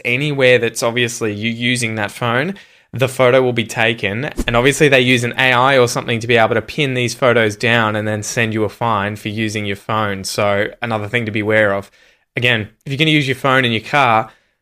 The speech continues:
have it up on the, what do you call it, up on the windscreen or on some sort of a mount,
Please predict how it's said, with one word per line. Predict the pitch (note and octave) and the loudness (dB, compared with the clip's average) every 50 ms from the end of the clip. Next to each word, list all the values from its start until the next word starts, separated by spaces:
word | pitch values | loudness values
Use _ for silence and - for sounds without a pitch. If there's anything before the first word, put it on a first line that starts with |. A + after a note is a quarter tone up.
| _ _ _ _ _ _ _ | _ _ _ _ _ _ _
have | - - C#3+ C#3+ | -4 -2 0 2
it | C#3 | 2
up | C#3 C3+ C3 | 2 2 0
on | - B2+ B2+ B2+ A#2+ | -2 -2 -2 0 0
the, | A#2 A2+ A2+ A2+ A2 A2 G#2+ G#2 G2+ - - _ | 2 2 4 4 4 2 2 0 0 -2 -6 _
what | - A#2+ | -6 -4
do | A#2+ A2 | -2 -2
you | G2+ | -4
call | G#2 - - A#2+ A#2 G#2+ | -4 -2 -2 0 0 0
it, | G2 | 0
up | - A2+ - | 0 -2 -2
on | C3+ B2 | -2 -4
the | G#2+ | -4
windscreen | G2+ G2+ A2+ A#2 C3+ C3+ - - - D3+ D3 D3+ D3+ D3+ D3 - | -4 -4 -6 -6 -6 -8 -8 -6 -4 -2 -2 -2 -4 -6 -8 -8
or | - A#2 G#2 G2 F#2+ F#2+ F#2 F#2+ F#2+ F#2+ - _ _ - | -4 -4 -2 -2 -2 -2 -2 -2 -4 -6 -8 _ _ -10
on | - A2+ A2+ | -8 -8 -8
some | A2 - A2 | -8 -8 -6
sort | G#2+ C3 B2 | -4 -2 0
of | A2 G#2 | 0 0
a | G#2 F#2+ | -2 -2
mount, | G2 G#2 G#2+ B2 D3 D#3+ F3 F3+ - | -4 -4 -2 -2 0 0 -2 -4 -6